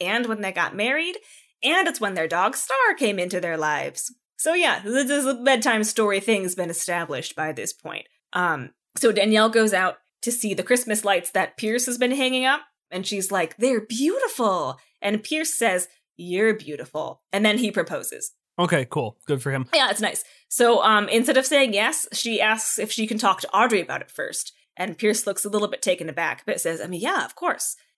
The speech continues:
Speaker 1: And so Danielle talks to Audrey the next morning. Audrey's exact response, verbatim,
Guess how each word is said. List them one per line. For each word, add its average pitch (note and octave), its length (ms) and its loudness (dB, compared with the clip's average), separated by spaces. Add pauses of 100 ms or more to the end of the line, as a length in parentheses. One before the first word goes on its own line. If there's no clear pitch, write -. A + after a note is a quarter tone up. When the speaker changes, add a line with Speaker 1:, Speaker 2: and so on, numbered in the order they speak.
(100)
Speaker 1:
And D#3+ 160 -8
so E3 220 -2
Danielle D#3+ 400 -8
talks D#3+ 320 -8
to - 120 -8
Audrey F3 420 -4
the E3+ 100 -6
next F3 300 -4
morning. A#3 440 0 (240)
Audrey's G#3+ 400 4
exact G#3 460 0
response, G3+ 580 -2
verbatim, G3+ 640 2